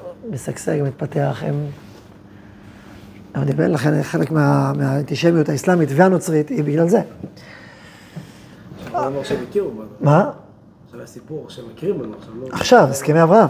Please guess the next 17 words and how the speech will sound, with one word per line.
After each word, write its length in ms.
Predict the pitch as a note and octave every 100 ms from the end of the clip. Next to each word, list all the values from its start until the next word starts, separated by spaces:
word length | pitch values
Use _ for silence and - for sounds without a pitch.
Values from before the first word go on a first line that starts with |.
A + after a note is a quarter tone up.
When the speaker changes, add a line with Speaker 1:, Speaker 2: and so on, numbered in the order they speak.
| -
Speaker 1:
כן, 140 | G#3
אמרתי, 160 | C#3+ -
התחלנו, 260 | - G3+
עכשיו, 220 | D#3 F#3 D3+
עכשיו 180 | C3+ F3
אנחנו 60 |
מתחילים 220 | D3+ F3+
בתמורה 440 | F3 E3+ D#3+ E3 F3+
מאוד 280 | E3 E3+ F#3+
מאוד 160 | F#3
עמוקה 260 | E3+ D#3 F3+
של 120 | E3
שינוי 300 | C#3+ F3 G#3+
באסלאם, 340 | G3 C3+ - - -
שזה 140 | -
דבר 140 | D3+ C3
מדהים. 260 | C3 F3